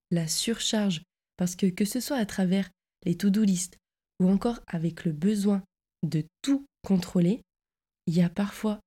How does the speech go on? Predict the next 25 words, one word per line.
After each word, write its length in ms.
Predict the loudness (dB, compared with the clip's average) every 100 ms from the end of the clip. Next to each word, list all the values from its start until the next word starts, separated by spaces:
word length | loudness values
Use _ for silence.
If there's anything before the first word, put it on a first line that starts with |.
| _
toutes 280 | -12 -10 -4
les 140 | -2 -2
surcharges, 760 | -4 -4 -4 -2 -2 0 -2
mais 180 | -2 -4
qu'elles 200 | -4 -6
soient 280 | -2 0 2
mentales 560 | 4 2 0 -4 -4 -6 _ _ _
ou 60 | 4
même 300 | 6 6 4
physiques 560 | 0 -2 0 0 -4 -8 _ _
et 80 | -4
encore 320 | -2 0 -2 -4 _
émotionnelles, 800 | 2 6 6 4 0 2 2 0 -8 _ _ _ _ _ _
ça 160 | -2 -2
fait 200 | 0 0
un 120 | 2
trop-plein. 640 | 0 -2 -2 -2 0 -4 -4 _ _ _ _ _
Donc 160 | 0 0
ça 140 | 0
va 80 | -2
être 160 | -2 -4
difficile 640 | -6 -6 -4 -4 -2 -2
ensuite, 440 | -2 -4 -8 -8 -16 _
eh 120 | -6
bien, 280 | -2 -2 -2